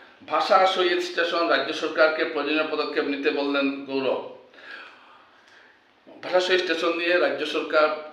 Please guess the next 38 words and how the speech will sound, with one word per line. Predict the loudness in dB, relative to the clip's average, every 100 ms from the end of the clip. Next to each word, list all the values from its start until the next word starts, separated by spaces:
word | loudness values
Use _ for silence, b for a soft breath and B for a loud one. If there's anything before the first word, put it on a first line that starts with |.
| -8
আহ, | -8
গৌরব, | -4 -2 0 -2 -2
আহ, | 2 2 0 -4
কংগ্রেস | 0 2 2
নেতা | 2 2
গৌরব | 2 -2 -4
গগৈ | -2 -2 -2 -2
প্রধানমন্ত্রীকে | -4 -8 -6 -4 -4 -6 -8
চিঠি | -10 -10
লিখেছেন। | -10 -8 -8
প্রধানমন্ত্রীর | -8 -6 -4 -4 -4 -6 -8
অফিস | -12 -12
থেকে | -8 -8
চিঠি | -8 -8
জবাব | -4 -4 -2
দেওয়া | -2
হয়েছে, | -2 -2 -8
যখন | -8 -10 -6
পর্যন্ত | -6 -2
রাজ্য | -2 -2 -4
সরকারের | -4 -2 -2
তরফ | -4 -6 -6
থেকে | -6
ভাষা | -6 -6 -2 -2
শহীদ | -2 -6
স্টেশন | -8 -10 -8
নিয়ে | -8
কোনো | -6 -4
ধরনের | -2 -4 -4
চিঠি | -6 -2
যায়নি, | 0 0 -2 -8 -14 B B B B -4
তাই | 0
এ | 4
ব্যাপারে | 4 4 6
রাজ্য | 6 4 -2
সরকারকে | -4 0 0 0
উদ্যোগ | -2 -4 -4
নিতে | -2 0 0